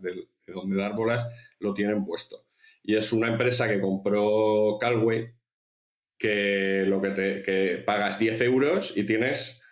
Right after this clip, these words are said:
eh, una hora de ir a dar bolas allí, que es lo mismo que dar bolas, pero, pero te dice la distancia, te la mide, ¿sabes? Te, te,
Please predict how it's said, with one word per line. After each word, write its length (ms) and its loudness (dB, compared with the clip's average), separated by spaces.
eh, 680 0
una 360 2
hora 520 -2
de 720 0
ir 140 2
a 60 2
dar 160 0
bolas 260 0
allí, 260 2
que 100 -2
es 100 0
lo 120 2
mismo 300 0
que 80 -2
dar 160 2
bolas, 520 0
pero, 840 0
pero 260 0
te 120 0
dice 920 0
la 160 2
distancia, 600 -2
te 60 -2
la 140 0
mide, 360 2
¿sabes? 320 0
Te, 220 -2
te, 240 -2